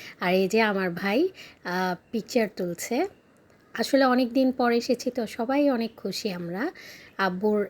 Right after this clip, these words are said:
একজন পরিচিতর সাথে দেখা হয়ে গেছে, তো ওনার সাথেও আমরা কিছুক্ষণ কথা বললাম।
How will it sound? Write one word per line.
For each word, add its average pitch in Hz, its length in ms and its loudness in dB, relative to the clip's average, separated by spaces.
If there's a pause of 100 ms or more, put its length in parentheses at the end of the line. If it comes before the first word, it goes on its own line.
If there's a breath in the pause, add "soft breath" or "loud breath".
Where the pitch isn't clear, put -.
একজন 208 320 0
পরিচিতর 202 520 -2
সাথে 214 320 -2
দেখা 185 340 -4
হয়ে 202 280 2
গেছে, 196 440 0
তো 269 140 -2
ওনার 226 200 0
সাথেও 254 300 0
আমরা 226 200 0
কিছুক্ষণ 226 540 -4
কথা 185 280 -6
বললাম। 196 360 -2